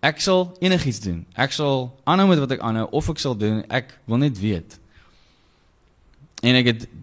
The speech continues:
ek het duidelik ervaar hoe die Here vir my sê, dit is nie sy plan vir my dat ek gospel moet doen of moet aanbiddingsleiding doen vir 'n loopbaan nie, want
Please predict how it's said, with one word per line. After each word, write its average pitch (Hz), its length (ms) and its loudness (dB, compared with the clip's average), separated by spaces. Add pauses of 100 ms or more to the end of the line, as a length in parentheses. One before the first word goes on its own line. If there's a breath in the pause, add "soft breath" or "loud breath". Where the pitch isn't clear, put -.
(480)
ek 98 140 -8
het 98 240 -6
duidelik 123 340 2
ervaar 107 420 0
hoe 98 80 0
die 95 120 0
Here 95 140 -2
vir 104 140 -6
my 95 60 -2
sê, 90 420 -4 (540 soft breath)
dit 101 140 -6
is 98 120 -4
nie 104 220 4
sy 117 160 0
plan 104 300 0
vir 104 120 -6
my 90 340 -4 (680 soft breath)
dat 90 120 -10
ek 95 200 -4
gospel 104 340 0
moet 101 160 0
doen 92 180 0
of 87 160 -4
moet 90 220 -6
aanbiddingsleiding 92 720 -2
doen 90 260 -2 (540 loud breath)
vir 107 380 -4
'n 92 260 0
loopbaan 101 480 2
nie, 85 220 -6 (120)
want 92 520 -4